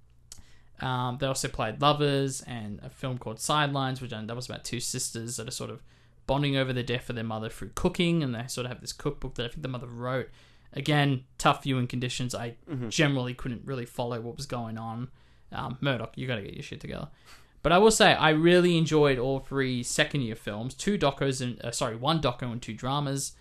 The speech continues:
Speaker 1: So Ladybug was basically The Father, an exploration of dementia through the eyes of, well, really both characters, sort of a, this middle-aged man and,
Speaker 2: Mm-hmm.
Speaker 1: and the older mother.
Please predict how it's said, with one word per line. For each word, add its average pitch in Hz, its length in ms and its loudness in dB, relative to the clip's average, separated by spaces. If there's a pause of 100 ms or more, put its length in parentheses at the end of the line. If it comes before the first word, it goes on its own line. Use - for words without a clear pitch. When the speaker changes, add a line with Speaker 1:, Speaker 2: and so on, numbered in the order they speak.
(380)
Speaker 1:
So 123 440 0
Ladybug 160 720 4
was 127 520 -2 (300)
basically 160 460 4
The 139 100 2
Father, 131 540 4 (540)
an 151 120 2
exploration 131 800 0
of 123 380 -6
dementia 123 720 0
through 131 180 -6
the 127 120 -2
eyes 127 280 -4
of, 120 220 -12
well, 120 240 -8 (120)
really 151 260 2
both 131 300 0
characters, 120 840 -2 (300)
sort 127 220 -6
of 120 120 -4
a, 117 260 -4
this - 340 -8
middle-aged 120 440 -4
man 120 300 -4
and, 117 140 -4
Speaker 2:
Mm-hmm. 117 80 -6
Speaker 1:
and 110 200 -6
the 110 380 -8
older 110 460 -6
mother. 170 420 4